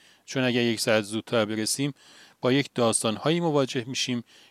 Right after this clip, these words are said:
که ممکنه برای ما ناخوشایند باشه یا برای اطرافیانمون یا برای مخاطبینمون و یا هر دلیل دیگه‌ای.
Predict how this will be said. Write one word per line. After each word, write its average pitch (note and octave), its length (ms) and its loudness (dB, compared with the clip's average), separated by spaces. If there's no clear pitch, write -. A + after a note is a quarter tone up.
که C3+ 100 0
ممکنه C3 320 0
برای A#2 280 6
ما B2+ 160 2
ناخوشایند B2 680 0
باشه G#2+ 380 -6
یا A#2+ 140 2
برای A2 300 2
اطرافیانمون A#2 920 -2
یا A2+ 180 0
برای G#2+ 220 -2
مخاطبینمون F#2 720 -8
و F3 100 10
یا F3+ 240 10
هر F3+ 120 12
دلیل B2 440 8
دیگه‌ای. F2+ 400 -8